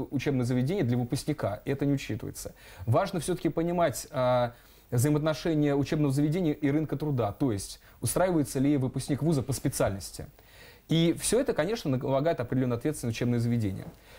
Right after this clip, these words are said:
а, в том числе и на Министерство образования. И сегодня, когда этот процесс был проведен, достаточно, я считаю, все-таки поспешно, э, и критерии были учтены не все, то сегодня мы видим определенный, э, шок,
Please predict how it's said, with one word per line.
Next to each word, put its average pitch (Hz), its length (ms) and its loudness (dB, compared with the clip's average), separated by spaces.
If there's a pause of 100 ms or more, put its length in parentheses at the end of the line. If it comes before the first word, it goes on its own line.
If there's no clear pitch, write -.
(180)
а, 113 240 2
в - 100 -10
том 240 180 2
числе 170 360 -2
и 175 260 2
на 156 80 4
Министерство 151 460 0
образования. 131 720 0
И 156 480 4
сегодня, 208 440 0
когда 143 220 2
этот - 140 -6
процесс 151 320 -2
был 120 140 0
проведен, 135 520 0
достаточно, 131 640 -2 (140)
я 147 160 2
считаю, 139 160 -4
все-таки - 240 -6
поспешно, - 560 -6 (640)
э, 113 420 0
и 151 160 0
критерии 160 420 0
были 143 560 -2
учтены 143 420 0
не 139 100 4
все, - 340 -4
то 131 220 -2
сегодня 208 320 0
мы 151 120 2
видим 175 280 0
определенный, 131 800 0
э, 120 180 -2
шок, - 340 -4